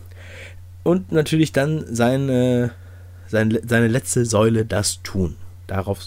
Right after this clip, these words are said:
kann man sehr viel lernen. Er sagt ja, Träume sind steril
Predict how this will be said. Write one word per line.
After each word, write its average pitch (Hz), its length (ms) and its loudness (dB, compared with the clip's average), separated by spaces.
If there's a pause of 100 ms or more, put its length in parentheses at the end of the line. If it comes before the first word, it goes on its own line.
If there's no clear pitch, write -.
(140)
kann 104 140 -2
man 101 120 0
sehr 101 140 0
viel 98 120 -2
lernen. 120 400 2 (400)
Er 92 80 0
sagt - 280 2
ja, 107 180 4 (240)
Träume 104 500 4
sind 95 360 -2 (100)
steril 135 840 2